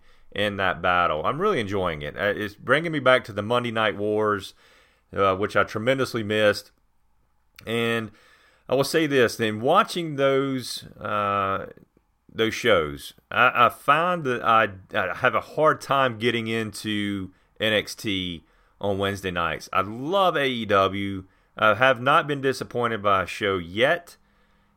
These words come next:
And, but N X T, there's just something different about watching them at Full Sail as opposed to watching them during a TakeOver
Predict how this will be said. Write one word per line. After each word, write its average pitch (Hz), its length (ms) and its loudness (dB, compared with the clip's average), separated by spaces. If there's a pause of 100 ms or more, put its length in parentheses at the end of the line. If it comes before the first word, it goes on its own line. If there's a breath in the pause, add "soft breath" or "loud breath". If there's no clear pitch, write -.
And, 110 720 -2
but 113 200 -4
N 170 120 -2
X 240 200 -8
T, 170 120 -8
there's 120 200 -8
just 110 180 -10
something 156 400 -4
different 110 280 -2
about 90 220 0
watching 104 440 -2
them 98 420 -2
at - 140 -6
Full 104 240 -2
Sail 87 440 0
as 90 120 -4
opposed 98 400 -2
to 90 60 -8
watching 95 440 -4
them 98 240 -6
during 95 260 -6
a 78 40 -6
TakeOver 85 720 -6